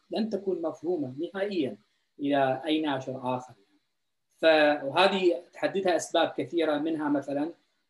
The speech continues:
العامل السياسي، مثلا كيف أنا أقدم ال-، المفاهيم الكبرى اليوم، مفاهيم، المفاهيم بشكل عام، مفاهيم حقوق الإنسان أو الحياة الجديدة مثلا، أو مثلا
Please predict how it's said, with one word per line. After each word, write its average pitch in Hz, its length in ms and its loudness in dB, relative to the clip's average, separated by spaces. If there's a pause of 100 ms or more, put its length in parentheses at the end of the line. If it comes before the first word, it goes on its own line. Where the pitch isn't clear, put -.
(100)
العامل 135 680 -2
السياسي، 190 680 0
مثلا 127 380 -8
كيف 165 220 0
أنا 151 280 -2
أقدم 139 520 -2 (500)
ال-، 123 760 -4 (1080)
المفاهيم 156 460 0
الكبرى 147 420 -2
اليوم، 139 380 -4
مفاهيم، 131 460 -4 (680)
المفاهيم 139 460 -2
بشكل - 300 -6
عام، 139 280 0
مفاهيم 131 340 -6
حقوق 139 280 -8
الإنسان 135 400 -4
أو 123 80 -8
الحياة 127 340 -8
الجديدة 127 380 -8
مثلا، 123 240 -12 (1120)
أو 165 160 4
مثلا 156 500 2